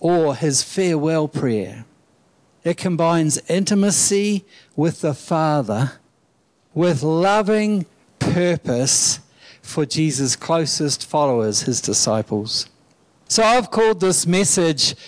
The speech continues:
The Ultimate Why. And today, as we continue in this series called The Prayers of Jesus, my hope is that we discover the why, his why,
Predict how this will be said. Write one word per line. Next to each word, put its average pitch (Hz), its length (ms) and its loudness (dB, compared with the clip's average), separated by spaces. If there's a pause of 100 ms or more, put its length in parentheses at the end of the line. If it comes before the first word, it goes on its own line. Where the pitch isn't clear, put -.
(160)
The 175 180 4
Ultimate 190 760 2
Why. 135 800 0 (1200)
And 170 240 0
today, 196 320 2
as 190 140 0
we 190 100 2
continue 202 600 0
in 190 140 0
this 190 160 0
series 196 840 2 (100)
called 185 460 0
The 165 120 0
Prayers 196 480 0
of 156 140 -4
Jesus, 156 500 0
my 175 220 2
hope 170 380 -2
is 147 220 -2
that 143 260 -2
we 135 380 0 (400)
discover 160 600 0
the 135 220 -2
why, 120 800 0 (1040)
his 160 300 -2
why, 113 500 0